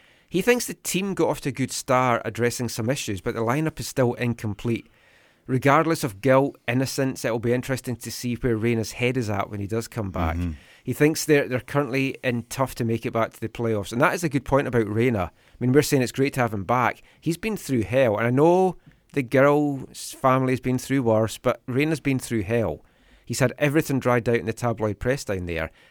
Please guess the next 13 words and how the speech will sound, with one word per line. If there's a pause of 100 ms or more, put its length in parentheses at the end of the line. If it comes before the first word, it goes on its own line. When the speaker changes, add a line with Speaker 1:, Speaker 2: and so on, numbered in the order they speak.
Speaker 1:
That's
gonna
affect (100)
anyone. (320)
He's
gonna
be
glad
to
get
away
from
it,